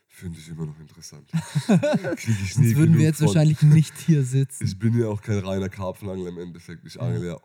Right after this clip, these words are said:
Speaker 1: auf alles, was Flossen hat, wenn man ehrlich ist.
Speaker 2: Lass uns da hinkommen. Wie ging's weiter nach deinem ersten Fangerfolg? Wie, das muss ja dann nochmal eine Entwicklung,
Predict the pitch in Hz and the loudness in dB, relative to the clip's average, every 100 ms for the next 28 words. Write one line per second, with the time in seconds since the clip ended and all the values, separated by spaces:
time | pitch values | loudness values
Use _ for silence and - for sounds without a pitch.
0 | _ _ 90 85 - 80 90 87 90 82 | _ _ -12 -12 -14 -10 -8 -8 -12 -16
1 | - 87 85 90 82 85 85 80 78 82 | -14 -14 -14 -20 -18 -16 -16 -14 -16 -18
2 | 82 76 - 120 151 190 170 156 165 160 | -20 -20 -12 -2 0 0 0 2 2 2
3 | 151 131 131 151 180 165 - 127 117 123 | 2 2 2 2 2 2 0 -4 0 0
4 | 117 120 104 123 123 - 123 101 117 - | 0 -2 0 -2 -2 -2 -2 -2 -4 -4
5 | 131 - 120 123 120 131 117 117 120 123 | -6 -4 -4 -4 -4 -4 -4 -4 -8 -6
6 | 143 135 117 123 113 110 117 139 143 147 | -4 -4 -10 -18 -20 -20 -12 -6 -2 0
7 | 143 139 139 143 135 123 131 135 143 151 | 0 0 0 2 0 0 -2 -2 -2 0
8 | 135 | 0